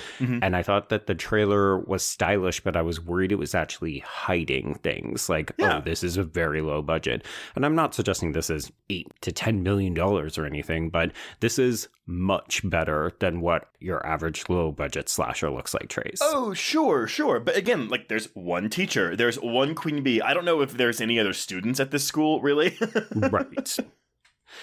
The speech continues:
Speaker 2: Yeah, okay, so flesh out the world a little bit in terms of populating it, giving us, yeah, maybe a little bit more runtime. It's tricky
Speaker 1: Yeah.
Speaker 2: because there,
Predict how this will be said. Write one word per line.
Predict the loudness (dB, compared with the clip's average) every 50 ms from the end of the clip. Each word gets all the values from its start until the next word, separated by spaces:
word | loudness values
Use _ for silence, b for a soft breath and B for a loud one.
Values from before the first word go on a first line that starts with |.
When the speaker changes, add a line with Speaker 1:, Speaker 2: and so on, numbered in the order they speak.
| B B
Speaker 2:
Yeah, | B 0 2 2 2 0
okay, | 0 0 2 0 0
so | 0 2 0 0
flesh | 0 2 0 0 2 2
out | 2 2 4
the | 2 2
world | 0 0 2 4 4 6 6 4 4 4
a | 2
little | 0 0 -2 -2 -2 0
bit | 0 2 2 2 2
in | 0 0 0
terms | 0 0 0 2 2 0 0 -2 -2 -2
of | -4 -4 -2 -2 -2 -4 -4 -6
populating | -6 -4 -4 -2 0 0 0 0 0 0 0 0 0 0
it, | 0 2 0 0 -2 -2 -2
giving | -2 0 0 0 -2 -2
us, | -4 -4 -6 -8 -10 -8
yeah, | -2 0 2 2 2 2
maybe | 2 2 2 2 2 2
a | 2 2
little | 2 2 2 2 2
bit | 0 0 -2 -2
more | -2 0 0 2 2 2 2 2 2 0 -2 -6 -8 -2
runtime. | 0 0 2 0 0 -2 -2 -2 0 -2 -2 B B B B B B
It's | B -4 -2 -2
tricky | -2 0 0 0 2 2
Speaker 1:
Yeah. | 2 2
Speaker 2:
because | 2 2 0 0 2
there, | 4 4 4 2 0